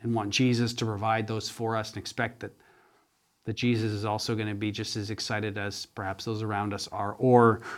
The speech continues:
are we willing to go unnoticed? Are we willing to be the least? Are we willing to be like the child in this story in order to gain the approval of what Jesus wants more?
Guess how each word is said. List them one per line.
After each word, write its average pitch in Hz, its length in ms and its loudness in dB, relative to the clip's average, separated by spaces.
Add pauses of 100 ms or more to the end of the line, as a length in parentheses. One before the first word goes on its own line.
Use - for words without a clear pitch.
(120)
are 135 80 10
we 127 100 12
willing 123 640 8
to 127 100 2
go 117 280 2
unnoticed? 107 840 -4 (800)
Are 110 80 -2
we 110 80 0
willing 123 500 4
to 117 100 -2
be 120 520 4
the 110 80 0
least? 101 380 -4
Are 101 80 -2
we 104 60 -2
willing 120 300 2
to 117 60 0
be 117 240 4
like 107 360 -2
the 98 80 -12
child 117 440 4
in 104 100 -2
this 104 140 -6
story 92 460 -10 (1000)
in 113 80 -2
order 113 240 -2
to 104 80 0
gain 123 400 6
the 107 120 4
approval 120 840 4 (480)
of 110 100 -18
what 110 120 -6
Jesus 123 440 0
wants 110 320 -4
more? 85 360 -10